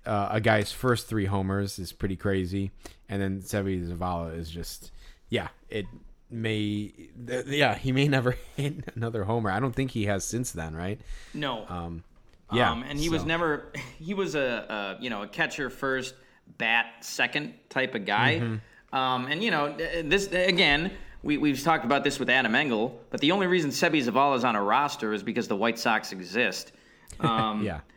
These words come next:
Speaker 2: So, yeah, we'll, we'll see, uh, if he hits another three, I, I, or if he hits another one. I kinda hope he doesn't. I kinda hope I saw his only three. That would be cool.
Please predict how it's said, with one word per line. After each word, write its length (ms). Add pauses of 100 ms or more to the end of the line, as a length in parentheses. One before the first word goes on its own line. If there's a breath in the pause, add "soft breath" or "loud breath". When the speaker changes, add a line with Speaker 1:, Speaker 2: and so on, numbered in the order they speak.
(180 soft breath)
Speaker 2:
So, 220
yeah, 260 (100)
we'll, 260
we'll 140
see, 500 (300 loud breath)
uh, 420 (160)
if 160
he 120
hits 220
another 280
three, 380
I, 300
I, 260
or 160
if 160
he 100
hits 160
another 260
one. 360
I 80
kinda 220
hope 140
he 60
doesn't. 420
I 80
kinda 220
hope 160
I 80
saw 240
his 100
only 200
three. 240
That 80
would 100
be 80
cool. 360